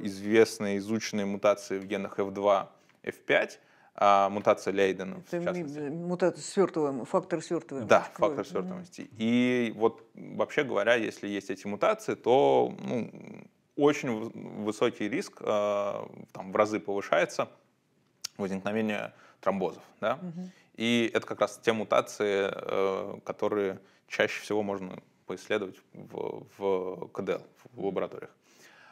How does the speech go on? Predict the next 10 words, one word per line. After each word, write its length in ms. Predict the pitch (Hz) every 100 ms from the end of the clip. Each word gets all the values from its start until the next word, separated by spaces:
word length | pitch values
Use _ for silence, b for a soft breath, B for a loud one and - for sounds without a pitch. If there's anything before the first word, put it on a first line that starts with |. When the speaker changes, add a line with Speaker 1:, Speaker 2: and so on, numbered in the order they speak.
| b
Speaker 1:
А, 680 | 104 104 104 101 98 92 -
и 420 | 131 135 139 135 120
есть 240 | 175 -
еще 680 | 127 - 139 143 127 113 -
вот 280 | - 104 104
такой 300 | - - 110
вот 240 | 98 95 - _
полигенный 500 | 107 107 107 104 98
скор 340 | - - 185 -
из 260 | 107 -